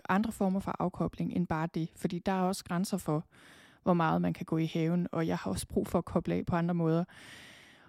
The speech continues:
Og så kom det m-, faktisk meget til at handle om det her med sofatid, og det var, fordi jeg snakkede med en anden person, jeg kender. Og hun snakkede om, øh,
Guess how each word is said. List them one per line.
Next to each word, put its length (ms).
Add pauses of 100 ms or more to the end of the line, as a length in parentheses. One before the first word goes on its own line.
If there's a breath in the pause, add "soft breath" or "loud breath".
Og 140
så 120
kom 220
det 120
m-, 340
faktisk 460
meget 220
til 120
at 60
handle 480
om 120
det 140
her 100
med 120
sofatid, 640
og 200
det 100
var, 60
fordi 280
jeg 140
snakkede 480
med 220 (120)
en 160
anden 360 (100)
person, 600
jeg 160
kender. 380 (1080 loud breath)
Og 100
hun 260
snakkede 680
om, 260
øh, 520